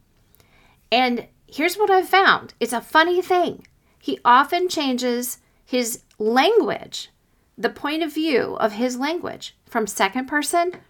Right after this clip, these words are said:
to first person. And what it does is it catches me off guard and it makes me go, "Ow, what, that's, I, I, that's my thought." Because it's, I see these thoughts, I, I hear them,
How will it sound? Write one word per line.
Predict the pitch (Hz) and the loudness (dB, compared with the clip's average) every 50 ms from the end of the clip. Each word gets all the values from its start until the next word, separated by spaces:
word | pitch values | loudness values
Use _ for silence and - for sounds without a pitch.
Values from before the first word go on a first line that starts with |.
| _ _ | _ _
to | - - | -12 -12
first | 294 - _ - - 285 302 330 359 349 - - - | -12 -12 _ -8 -4 -2 0 0 0 -2 -4 -10 -10
person. | - - 262 240 240 - - 180 160 143 - - | -6 -2 -2 -2 -2 -4 -6 -6 -8 -8 -8 -4
And | 226 233 240 | 0 0 2
what | 254 262 262 | 2 2 0
it | 247 254 | -2 0
does | - 302 330 320 302 | 2 2 2 2 2
is | 269 240 | 0 -2
it | 233 220 - | -2 -2 -4
catches | - - 269 285 320 320 - 320 285 285 | -4 -4 0 0 0 0 0 -2 -2 -2
me | 277 277 269 | -2 0 0
off | 254 226 220 - - | 0 0 -2 -2 -4
guard | - 190 180 180 190 220 262 311 302 - - - - - - - - _ - | -4 -2 -2 0 0 0 -2 -2 -4 -10 -20 -20 -20 -20 -20 -20 -10 _ 2
and | 254 262 269 | 4 4 4
it | 262 | 4
makes | - 269 247 247 - | 2 -2 -2 -2 -2
me | 262 254 | -2 -2
go, | 247 262 240 220 202 196 - - - - | 2 4 4 4 4 2 -2 -6 -2 0
"Ow, | 339 370 349 240 185 - _ | 2 2 2 0 -2 -6 _
what, | - - | -12 -8
that's, | - 277 359 381 381 | -4 -2 -4 -2 -2
I, | - 240 285 262 - _ _ _ _ - | -2 -2 -2 -4 -6 _ _ _ _ 4
I, | 214 254 320 - - | 6 6 6 4 2
that's | 269 311 349 - | 0 -2 -2 -2
my | - 214 226 311 | -2 0 2 2
thought." | 508 - - 208 - - - - - _ _ _ _ _ _ _ _ _ | 2 4 4 4 4 4 2 -2 -6 _ _ _ _ _ _ _ _ _
Because | - 240 254 254 247 247 | -4 0 0 2 4 4
it's, | 233 202 196 - - - - _ _ _ _ _ _ _ _ _ _ _ _ _ - | 4 2 2 0 -4 -4 -6 _ _ _ _ _ _ _ _ _ _ _ _ _ 4
I | 233 233 233 240 247 247 | 4 4 6 4 2 2
see | 240 - - - 311 359 | 0 -2 -4 -2 0 2
these | 349 381 269 247 - | 2 2 0 0 -2
thoughts, | - - 185 175 175 196 254 302 - - - - - _ _ _ _ _ - | -2 0 2 2 2 2 0 0 -2 -6 -8 -8 -10 _ _ _ _ _ 0
I, | 226 220 - - - | 2 2 2 0 -2
I | 214 220 | -2 -2
hear | 214 - - - 285 339 403 453 427 | -2 -2 -2 0 2 4 4 4 4
them, | 269 208 185 - 165 208 247 269 - | 2 0 0 -2 -4 -4 -6 -6 -10